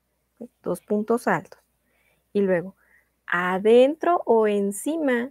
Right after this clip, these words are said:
del punto, aquí hay un hoyito, ahí vamos a tejer un solo punto. Ahora, adentro de todo el espacio,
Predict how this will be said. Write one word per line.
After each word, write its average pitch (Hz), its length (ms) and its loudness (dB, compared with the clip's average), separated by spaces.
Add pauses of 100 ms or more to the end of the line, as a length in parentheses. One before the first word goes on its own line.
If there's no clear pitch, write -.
(120)
del 190 300 -2
punto, 285 460 -2
aquí 214 180 -4
hay 202 160 -2
un 220 180 -2 (100)
hoyito, 240 540 -2
ahí 180 200 -4
vamos 190 240 -6
a 202 60 -6
tejer 175 360 -12 (100)
un 175 260 -8
solo 180 300 -6
punto. 277 560 -2 (2000)
Ahora, 190 400 2 (100)
adentro 240 560 6
de 415 120 4
todo 285 260 8
el 302 100 4
espacio, 269 600 -2